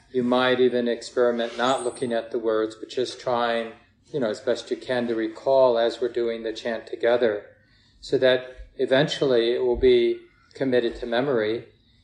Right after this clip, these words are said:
And then you can just experiment in your life when bringing these words to mind might shift your attitude in a simple but powerful way.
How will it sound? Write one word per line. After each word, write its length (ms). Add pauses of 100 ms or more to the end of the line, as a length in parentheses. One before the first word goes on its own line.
(180)
And 140
then 140
you 80
can 160
just 240
experiment 760 (280)
in 180
your 240
life 540 (560)
when 400
bringing 380
these 300
words 380
to 80
mind 640 (440)
might 320
shift 720
your 160
attitude 720 (360)
in 120
a 60
simple 680
but 180
powerful 520
way. 340